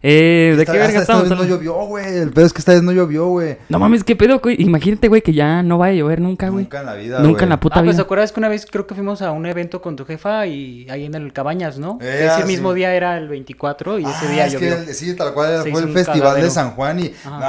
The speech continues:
Speaker 2: no, el concierto, fue un concierto, güey, y, pues, llovió, pero pasado de verga, güey, machín, güey, y todo, y siempre es tradición que este día lloviera y esta vez no llovió.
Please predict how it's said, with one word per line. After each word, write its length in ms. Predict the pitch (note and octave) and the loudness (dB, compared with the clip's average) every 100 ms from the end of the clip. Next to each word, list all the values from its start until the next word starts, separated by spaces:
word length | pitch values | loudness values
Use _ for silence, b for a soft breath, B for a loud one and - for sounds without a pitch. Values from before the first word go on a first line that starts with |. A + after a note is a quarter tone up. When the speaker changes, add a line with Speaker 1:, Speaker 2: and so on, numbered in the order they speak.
| C#3+ D3 | -4 -4
Speaker 2:
no, 40 | |
el 120 | C#3 | -6
concierto, 480 | - B2+ - C3+ D3+ | -10 -12 -2 0 2
fue 100 | B2 | 4
un 80 | C#3+ | 4
concierto, 600 | E3+ E3+ - F3+ F3 G3 | 4 4 6 6 6 2
güey, 140 | A3 A3+ B B - | 2 0 B B -2
y, 360 | C#3 C3 A2 - | 2 2 -2 -12
pues, 160 | - C#3 | -6 -2
llovió, 380 | B2 A#2+ A2+ A2+ | 0 2 2 2
pero 240 | D3+ D3+ | 2 2
pasado 480 | C3 G2 - A2 B2 | 0 0 -2 -2 2
de 80 | C3+ | 2
verga, 380 | F#2+ F2+ D3+ F3 | 0 -6 -2 0
güey, 340 | A#2 G2+ F#2+ | 0 -2 -6
machín, 560 | G2 G#2 G2+ - G#2+ B2+ | -4 -4 -4 -6 -4 -2
güey, 100 | D#3 | -2
y 20 | |
todo, 240 | - C#3+ C#3 | -4 -4 -2
y 120 | C3 | -4
siempre 280 | D3+ D#3+ F#3+ | -6 -4 -4
es 80 | |
tradición 480 | F#3+ F#3 A#2 C#3 F#3 b b b _ | -4 -4 -4 -6 -8 b b b _
que 100 | A#2+ | -8
este 160 | A#2+ C3 | -6 -4
día 140 | C3+ | -2
lloviera 440 | C3+ C#3 C3+ E3 - | 0 0 0 -2 -2
y 80 | G2+ | -6
esta 160 | - | -4
vez 140 | G#2+ G2+ | -2 -2
no 100 | G#2 | -4
llovió. 240 | F#2+ F2 | -8 -10